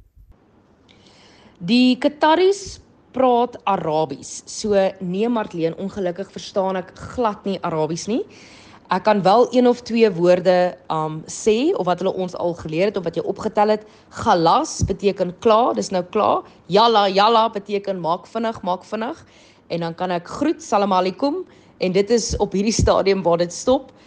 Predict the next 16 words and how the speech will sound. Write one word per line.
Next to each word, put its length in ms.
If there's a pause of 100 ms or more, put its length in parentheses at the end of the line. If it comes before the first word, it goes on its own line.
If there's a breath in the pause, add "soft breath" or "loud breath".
(280 soft breath)
Um, 560
maar 400
meeste 400
mense 260
praat 240
Engels 600 (340)
waar 560
ek 240
woon 440 (100)
en, 420
um, 340
ja, 160 (140)
omdat 180
dit 160
'n 140
internasionale 880